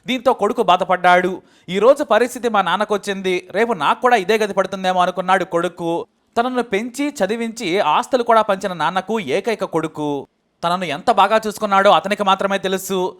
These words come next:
దీంతో, "నాన్న, నీకు భయం లేదు, నేను ఇల్లంతా సీసీటీవీ కెమెరాలు పెడుతున్నాను,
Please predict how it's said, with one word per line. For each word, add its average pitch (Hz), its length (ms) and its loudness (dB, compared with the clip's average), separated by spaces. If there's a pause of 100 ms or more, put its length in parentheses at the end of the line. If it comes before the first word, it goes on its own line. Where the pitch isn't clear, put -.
(120)
దీంతో, 214 500 0 (200)
"నాన్న, 185 460 2
నీకు 208 180 -2
భయం 165 280 0
లేదు, 190 440 -2 (240)
నేను 240 160 0
ఇల్లంతా 262 440 2
సీసీటీవీ 240 460 -4
కెమెరాలు 185 320 2
పెడుతున్నాను, 165 640 -2